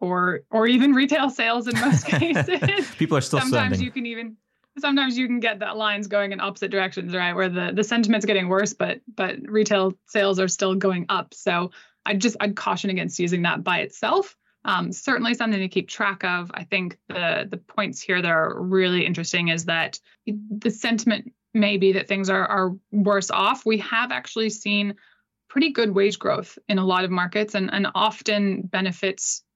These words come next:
Speaker 1: uh, going disproportionately to the lower quartiles of the income group. So I think that's,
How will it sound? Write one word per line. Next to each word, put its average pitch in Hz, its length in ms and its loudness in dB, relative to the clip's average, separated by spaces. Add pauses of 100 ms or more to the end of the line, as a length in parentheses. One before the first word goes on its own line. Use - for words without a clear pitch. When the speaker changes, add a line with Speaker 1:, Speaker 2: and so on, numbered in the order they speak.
(120)
Speaker 1:
uh, 190 240 0
going 185 460 0
disproportionately 185 880 0
to 175 320 0
the 180 100 2
lower 170 500 2
quartiles 175 720 -2
of 170 460 0
the 180 120 2
income 170 320 0
group. - 260 -4
So 185 120 -2
I 185 80 -2
think 190 200 -2
that's, - 340 -4